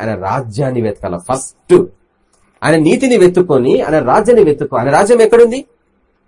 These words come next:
పరలోకం ఎక్కడుంది? మీ మధ్యలోనే ఉంది అంటాడు కదా లూకాసు వార్తలో, మీ మధ్యలో ఉంది. కాబట్టి మనము ఆయన సన్నిధిలో సమయం గడపాలా, ప్రతిరోజు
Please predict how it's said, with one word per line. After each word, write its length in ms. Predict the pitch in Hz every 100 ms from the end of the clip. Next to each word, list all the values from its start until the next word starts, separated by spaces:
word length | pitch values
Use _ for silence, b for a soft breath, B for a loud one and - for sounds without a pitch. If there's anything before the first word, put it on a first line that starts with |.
| _ _ _ _ _ _ _ _ - -
పరలోకం 360 | 165 247 247
ఎక్కడుంది? 540 | 233 240 240 165 104 - _ _ _ -
మీ 140 | 131
మధ్యలోనే 500 | 127 110 104 160 185
ఉంది 180 | 214 180
అంటాడు 200 | 127 110
కదా 180 | 98 139
లూకాసు 400 | 143 143 156 147
వార్తలో, 440 | 143 143 147 208 - _ _ _ _ -
మీ 140 | 208
మధ్యలో 500 | 220 131 117 220 233
ఉంది. 220 | 190 135
కాబట్టి 380 | 123 117 123 175
మనము 400 | 175 131 131 165
ఆయన 200 | 139 123
సన్నిధిలో 440 | 120 120 117 147 135
సమయం 360 | 117 117 123
గడపాలా, 360 | 117 113 110 110
ప్రతిరోజు 840 | 104 110 101 104 110 107 113 135